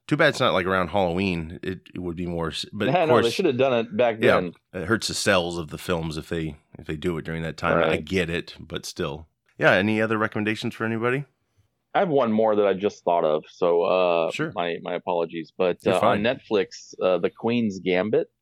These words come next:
Speaker 1: Oh, I've heard about that.
Speaker 2: I don't know if anybody's seen that, but, uh, I mean, it's,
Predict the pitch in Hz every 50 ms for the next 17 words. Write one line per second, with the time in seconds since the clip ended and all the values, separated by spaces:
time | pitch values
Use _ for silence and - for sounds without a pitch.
0 | _ _ _ - - - 87 90 98 95 90 87 - - 92 90 87 82 - 85
1 | 80 - - _ _ _ _ _ _ _ _ _ _ _ _ _ _ _ _ _
2 | _ _ - 101 110 110 107 101 98 104 104 107 104 101 95 90 - - - 120
3 | 120 117 117 120 120 127 123 - - 101 87 92 90 87 - _ - 95 92 92
4 | 90 90 90 90 87 - - 95 95 98 98 95 92 90 - - - - - -